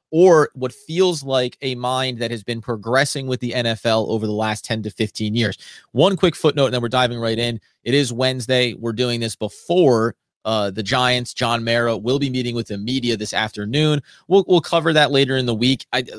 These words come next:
I don't expect there to be anything groundbreaking outside of a lot of questions around what led to the decision with Joe Judge. What are you looking for in a new G M? Blah, blah. You know, it, we'll, we'll, we'll cover it, but I don't expect anything earth-shattering to come out of it. So we will get to that, of course, uh, a little bit later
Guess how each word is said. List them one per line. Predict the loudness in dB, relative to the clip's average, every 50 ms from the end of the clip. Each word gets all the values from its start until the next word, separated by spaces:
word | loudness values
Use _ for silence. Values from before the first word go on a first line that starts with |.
| -12
I | -8 -6 0
don't | 0 2 2
expect | 2 -2 0 0 0 -2 -2
there | -4 -8
to | -4
be | -2 -2
anything | -2 -2 -2 -2 -4 -6 -2
groundbreaking | 0 2 2 2 2 2 2 0 0 0 0 -2
outside | 0 0 0 0 0 0
of | 0
a | 0
lot | 2 2 2
of | 2
questions | 0 2 2 2 2 0 -4 -4 -4 -4 -4 -4
around | -4 0 0 0 0 0
what | 0 -2 -2 0
led | 0 -2 -2 -2
to | -2 -4
the | -4
decision | -4 -4 -2 0 -2 -2 -2 -2 -4
with | -4 -4
Joe | -2 -2 -2 0
Judge. | -2 0 0 2 2 2 2 0 0 -2 -4
What | -8 -10 -8
are | -6
you | -4 -4 -2
looking | -2 -4 -2 -4 -8
for | -6 -4 -4 -2
in | -2
a | -2
new | -4 -2 -4 -4 -4
G | -4 -4 -2 -2
M? | -4 -4 -6 -6
Blah, | -4 -2 0 0 0
blah. | 0 -2 -2
You | 0 2
know, | 2 0 0 _ _ -20 -20 _
it, | -4 -4 -4 -2
we'll, | -2 -2 -2 0
we'll, | 4 4 4 4 4 _ _ -2
we'll | -2 -2
cover | -2 0 2 4 4 4 2 0 -2 0
it, | -2 -2 _ _ _ _ _ _ _ 0
but | 2 4
I | 4
don't | 4 4 2
expect | 0 -2 -4 0 2 2 0 2 0
anything | -2 -2 0 -2 -2 -2 -2 -2 -2 0
earth-shattering | 0 0 0 -2 -2 -4 -2 -2 -2 -4 -6
to | -8
come | -4 -4 -4 -2
out | -2 -2 -2 -2 -4
of | -6
it. | -8 -6
So | -4 -4
we | -2 -2 0
will | 2 0 2
get | 0 -2 -4
to | -4 -4
that, | -2 -2 -2 -2 -4
of | -10 -12 _
course, | -8 -2 0 0 0 0 -2 -10 _ _ _ _ _ -6
uh, | -2 0 0 0 0
a |
little | 0 0 2 2 2
bit | 0 -2 -2
later | -2 -2 -2 0 -2 -4